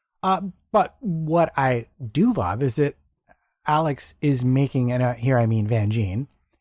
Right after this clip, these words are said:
is making the lovely point that I often like to make, is that the single most overrated quality in Formula One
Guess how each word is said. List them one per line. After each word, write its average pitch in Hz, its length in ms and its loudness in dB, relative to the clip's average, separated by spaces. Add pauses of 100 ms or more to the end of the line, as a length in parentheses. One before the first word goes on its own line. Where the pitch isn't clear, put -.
is 156 140 0
making 165 280 2
the 135 120 2
lovely 139 440 2
point 196 300 -2
that 147 120 0
I 131 80 -6
often 190 300 0
like 123 220 0
to 143 80 -2
make, 117 240 0
is 135 140 0
that 139 160 -2
the 139 440 -2
single 175 440 2
most 147 600 2
overrated 131 560 0
quality 143 440 0
in 113 100 0
Formula 120 360 0
One 123 320 0